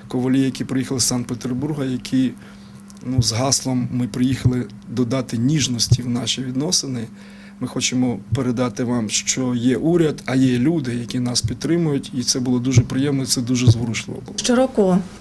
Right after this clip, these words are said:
Speaker 2: е, свято ковалів залишає Івано-Франківську подарунок, якусь, ем,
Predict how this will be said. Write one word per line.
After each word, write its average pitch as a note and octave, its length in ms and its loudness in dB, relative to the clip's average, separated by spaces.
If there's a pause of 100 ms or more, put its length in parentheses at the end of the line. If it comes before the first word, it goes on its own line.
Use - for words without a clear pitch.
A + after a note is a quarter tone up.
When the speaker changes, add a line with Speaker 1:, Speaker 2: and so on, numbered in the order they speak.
(120)
Speaker 2:
е, F#3+ 200 4
свято G3 340 2
ковалів G3 480 4
залишає G#3+ 460 4
Івано-Франківську G3+ 680 4
подарунок, G3+ 640 4 (140)
якусь, G3+ 460 2
ем, F3 400 2